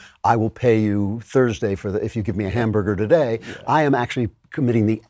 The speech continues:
Speaker 1: an act, which is making a promise.
Speaker 2: Right, right.
Speaker 1: And if that promise turns out to be a lie, you have a right to come back to me and,
Speaker 2: Yeah.
Speaker 1: and act against that. So cro-, s-, fire in a th-, crowded theater, uh, threatening people, uh,
Speaker 2: Yeah.
Speaker 1: committing fraud, those are all speech acts. They're,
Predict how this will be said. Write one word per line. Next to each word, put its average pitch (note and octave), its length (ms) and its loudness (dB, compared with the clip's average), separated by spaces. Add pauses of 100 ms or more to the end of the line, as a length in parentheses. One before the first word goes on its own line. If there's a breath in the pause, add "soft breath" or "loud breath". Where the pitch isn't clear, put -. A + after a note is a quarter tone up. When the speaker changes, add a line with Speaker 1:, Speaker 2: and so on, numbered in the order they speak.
Speaker 1:
an A#2 180 -2
act, - 500 -4 (220 soft breath)
which A#2 180 -4
is - 180 -8
making A#2 400 -2
a - 60 -2
promise. B2 400 0
Speaker 2:
Right, G#2 320 4
right. G2 80 -6
Speaker 1:
And A#2 80 -2
if - 80 -8
that G#2+ 160 0
promise D#3 260 0
turns B2+ 200 -2
out A#2+ 100 0
to A2 60 -8
be A#2 80 0
a A#2 80 2
lie, C#3+ 380 4
you A#2+ 180 0
have A2+ 100 0
a A2+ 80 0
right G2+ 240 0
to - 80 -18
come A2+ 160 -4
back G2 220 2
to G#2+ 80 -12
me F#2+ 160 -4
and, G#2 80 -2
Speaker 2:
Yeah. F#2+ 80 -6 (100)
Speaker 1:
and A2+ 160 -6
act - 240 -6
against A#2 400 -2
that. D#2+ 160 -6 (140 loud breath)
So - 100 -4
cro-, - 340 -2
s-, - 360 -10
fire A#2+ 400 4
in A#2 60 0
a G2+ 40 -2
th-, - 120 -18 (300)
crowded G#2+ 360 0
theater, D#3 400 2 (320 soft breath)
uh, G#2 380 0 (340)
threatening D3 500 0
people, C3 420 -6 (200 soft breath)
uh, A2 100 2
Speaker 2:
Yeah. - 80 -16
Speaker 1:
committing C3 240 2
fraud, A2+ 400 2
those F3 160 -2
are A3 80 2
all F#3+ 100 2
speech - 380 -4 (100)
acts. - 420 0
They're, A2 280 -2